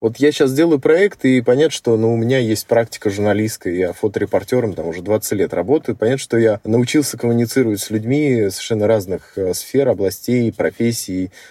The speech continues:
Мне несложно вступать в контакт. Так вот, в некоторых домах, в которые я знакомлюсь с людьми, у меня уже остаются знакомства. То есть мы вот с некоторым героем из домов,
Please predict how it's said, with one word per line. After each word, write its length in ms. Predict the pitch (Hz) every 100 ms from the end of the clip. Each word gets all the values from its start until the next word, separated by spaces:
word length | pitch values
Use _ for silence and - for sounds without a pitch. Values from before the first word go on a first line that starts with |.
| _ _
Мне 320 | 98 110 127
несложно 480 | 127 127 135 107 98
вступать 380 | - 95 95 -
в 40 |
контакт. 460 | 104 104 - 78 - _ - - _ _
Так 140 | 120
вот, 220 | 135 139 -
в 100 | 117
некоторых 440 | 151 139 131 120
домах, 320 | 113 127 220 220
в 40 |
которые 420 | - 123 127 113
я 280 | 107 95 95
знакомлюсь 640 | 107 123 117 139 101 90
с 100 | -
людьми, 380 | 117 120 202 240
у 160 | - 120
меня 400 | 120 147 180 165
уже 240 | 131 151
остаются 540 | 135 - 110 123 143 113
знакомства. 640 | 113 120 113 - - - _ - _ _
То 80 | -
есть 200 | 104 -
мы 440 | 110 117 135 139 131
вот 200 | 120 113
с 360 | - - -
некоторым 400 | 143 143 127 120
героем 440 | 117 131 127 113 107
из 100 | 104
домов, 360 | 117 165 226